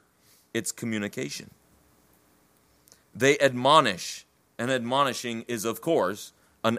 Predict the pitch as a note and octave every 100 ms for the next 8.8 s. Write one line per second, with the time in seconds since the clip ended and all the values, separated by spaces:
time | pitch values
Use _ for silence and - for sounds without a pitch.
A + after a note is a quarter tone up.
0 | - A#2+ - - F2+ - _ _ A#2+ -
1 | C3 B2+ C3 C3+ F3 C4 - E3+ _ _
2 | _ _ _ _ _ _ _ _ _ _
3 | _ _ - - _ _ _ _ _ B2
4 | C3+ G#2 G2 E2+ - _ _ _ _ _
5 | _ _ _ _ _ _ _ _ _ _
6 | _ _ _ _ _ _ _ _ _ -
7 | G2+ G#2+ - C#3 - G2+ G2 F#2+ - C3+
8 | - G#2+ - D3 C#3+ A#2 F#2+